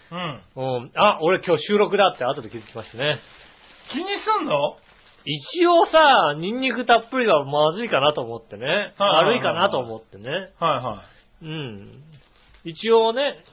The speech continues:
Speaker 2: 一応はですよ。
Speaker 1: おー。
Speaker 2: ね、気にはするようにしてます。
Speaker 1: おー。
Speaker 2: うん。
Speaker 1: なるほどね。
Speaker 2: ねえ。
Speaker 1: あ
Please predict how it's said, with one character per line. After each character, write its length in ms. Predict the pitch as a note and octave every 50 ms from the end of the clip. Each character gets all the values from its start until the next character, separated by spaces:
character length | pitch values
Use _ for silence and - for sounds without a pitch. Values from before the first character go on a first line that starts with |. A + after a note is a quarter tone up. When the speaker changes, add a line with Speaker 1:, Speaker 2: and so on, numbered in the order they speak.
| _ -
Speaker 2:
一 320 | G3 F#3 - - D4+ E4
応 80 | F#4 F#4
は 280 | D#4+ G3+ C3+ G2 E2+
で 80 | F2+ F2
す 120 | - - A2+
よ。 160 | A#2 C3+ - _ -
Speaker 1:
お 60 | F3+ F3 E3 D3+ C#3 C3 B2 A2+ G#2 F#2+ F2 - -
ー。 40 | D3
Speaker 2:
ね、 240 | D#3 D#3+ D3 C3+ B2 - -
気 60 | C3+
に 180 | C3 C3+ C3 C3
は 300 | A#2+ G#2 G2 F2+ F2 F#2 _ _ _ _ _ _ _ _ - - _ _ _ _ _ _ _ _
す 80 | - B2+
る 100 | C3 C3+
よ 120 | C#3+ C#3
う 60 | B2+
に 80 | A2 G2
し 80 | - -
て 80 | A#2
ま 120 | A2 A2 G#2+
す。 60 | - - _ _ _ _ _ _ _ _ _ _ _ _ _ _ _ -
Speaker 1:
お 480 | D3+ D3 C#3 C3+ B2+ A#2+ A#2 A2 G#2 G2+
ー。 20 |
Speaker 2:
う 40 | A#2 A#2 A2+ G#2+
ん。 40 | G2 F#2+ F2+ G2 A2+ _ _ _ _ _ _ _
Speaker 1:
な 100 | - C3+
る 60 | B2+ A#2
ほ 120 | A#2+ A#2
ど 80 | A#2+ C3+
ね。 180 | F#3 G#3+ G#3 -
Speaker 2:
ね 100 | B2+ C#3
え。 40 |
Speaker 1:
あ 40 | E3+